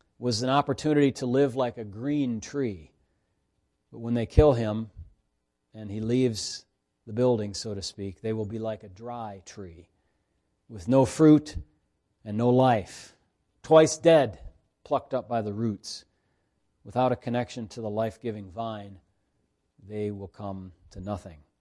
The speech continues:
And so it is too for us. John fifteen, "I'm the vine, you are the branches. If anyone remains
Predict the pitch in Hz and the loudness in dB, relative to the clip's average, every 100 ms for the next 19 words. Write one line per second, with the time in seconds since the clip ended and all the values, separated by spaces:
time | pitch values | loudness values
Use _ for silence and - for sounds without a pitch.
0 | _ _ _ _ _ _ _ _ _ _ | _ _ _ _ _ _ _ _ _ _
1 | 104 98 135 123 113 101 - 123 107 110 | -14 -4 0 2 0 -6 -10 -10 -10 -8
2 | 113 92 - - - _ _ _ _ _ | -6 -6 -10 -16 -16 _ _ _ _ _
3 | - 107 95 - 110 _ 120 113 113 104 | -20 -20 -18 -18 -18 _ -10 -10 -10 -16
4 | _ _ _ _ 107 107 101 92 117 127 | _ _ _ _ -16 -12 -8 -2 -2 0
5 | 135 131 _ _ _ _ _ _ _ _ | -4 -8 _ _ _ _ _ _ _ _
6 | _ 110 107 104 98 131 131 - 90 - | _ -18 -14 -12 -6 -4 -4 -8 -14 -12
7 | - - _ _ - 107 107 107 101 101 | -14 -16 _ _ -20 -16 -12 -12 -10 -8
8 | 110 113 107 95 - | -6 -6 -6 -8 -10